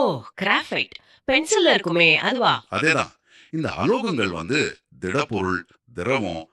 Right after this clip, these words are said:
Speaker 2: வாயுன்னு மூணு நிலையிலுமே இருக்கலாம். பொதுவா மென்மையா இருக்கும், இல்லனா ஈஸியா உடைஞ்சிடும். ஆக்சிஜன்,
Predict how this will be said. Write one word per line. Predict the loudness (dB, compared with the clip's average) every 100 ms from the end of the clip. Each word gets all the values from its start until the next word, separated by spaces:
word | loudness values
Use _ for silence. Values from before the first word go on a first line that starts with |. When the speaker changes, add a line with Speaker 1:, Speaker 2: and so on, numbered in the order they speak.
| _ -10
Speaker 2:
வாயுன்னு | -4 -2 -2 -4 -6 -4
மூணு | -2 0 -2
நிலையிலுமே | 0 0 -2 -2 -2
இருக்கலாம். | -4 -8 -10 -12 _ _ -20 -6
பொதுவா | -4 0 -2 0
மென்மையா | -2 -2 -2 -2
இருக்கும், | -2 -4 -10 -10 _ -14 -6
இல்லனா | -2 -2 -2 -2 -2
ஈஸியா | 0 0 0
உடைஞ்சிடும். | 0 -2 -2 -4 -10 _ _ _ -8
ஆக்சிஜன், | -6 -2 -2 0 0 -2